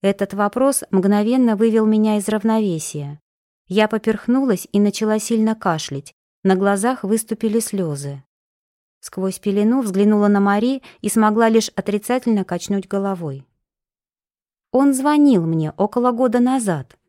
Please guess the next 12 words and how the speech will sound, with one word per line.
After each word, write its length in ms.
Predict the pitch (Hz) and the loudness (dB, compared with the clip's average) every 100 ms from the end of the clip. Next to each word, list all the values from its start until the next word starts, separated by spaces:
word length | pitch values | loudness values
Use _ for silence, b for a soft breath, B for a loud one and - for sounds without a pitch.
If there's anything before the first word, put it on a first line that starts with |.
| _ _ _ | _ _ _
продолжила 600 | 190 185 185 170 170 170 | -6 -2 -2 -2 -6 -6
подруга, 560 | 190 185 185 160 147 - _ _ - | -4 -4 -4 -6 -10 -14 _ _ 0
пользуясь 500 | 233 233 208 196 - | 2 2 0 0 0
моей 440 | 185 180 208 220 | -2 -2 -2 -4
временной 500 | 175 196 196 190 190 | -4 0 2 4 2
неспособностью 800 | 185 190 190 185 208 190 190 - | 0 0 -4 -4 -4 -4 -4 -6
говорить. 640 | 185 190 196 170 127 - _ _ _ _ _ - | -8 -6 -4 -6 -10 -14 _ _ _ _ _ -6
«Выяснял 560 | 190 226 247 285 285 | -2 -2 0 0 0
твой 260 | 269 254 277 | 0 -2 -2
адрес 400 | 262 220 151 147 | -2 -4 -4 -6
в 80 | 185 | -4
Англии. 560 | 196 156 147 139 131 | -2 -2 -4 -6 -8